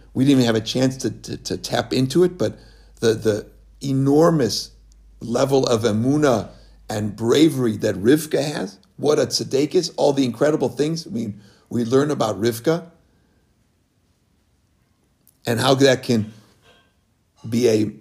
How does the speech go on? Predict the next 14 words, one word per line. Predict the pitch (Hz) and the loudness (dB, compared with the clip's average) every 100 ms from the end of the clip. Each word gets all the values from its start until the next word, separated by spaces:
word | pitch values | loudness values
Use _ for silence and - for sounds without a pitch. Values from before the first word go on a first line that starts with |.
| - | -4
model | 113 107 117 135 156 - - _ | 0 0 2 0 0 -4 -10 _
for, | _ - - 113 107 98 92 90 - _ _ | _ -8 -4 -2 -2 -4 -8 -12 -18 _ _
for | - 127 110 | -10 -4 -2
us | 120 180 - - _ _ _ _ _ - | 0 -2 -6 -14 _ _ _ _ _ -14
in | 110 | -10
our | - 135 131 | 0 2 4
world, | 143 156 185 175 | 4 2 0 -4
in | 107 | -10
our | 104 110 | -6 -4
lives. | 123 147 180 - - _ _ _ _ _ _ _ _ _ _ _ _ _ _ _ _ _ _ _ _ _ _ _ _ - - - - _ _ _ _ - | -4 -6 -8 -12 -20 _ _ _ _ _ _ _ _ _ _ _ _ _ _ _ _ _ _ _ _ _ _ _ _ -20 -20 -20 -20 _ _ _ _ -10
And | 107 | -8
let's | - | -2
get | - 139 | -2 0
back | 135 135 | -2 -2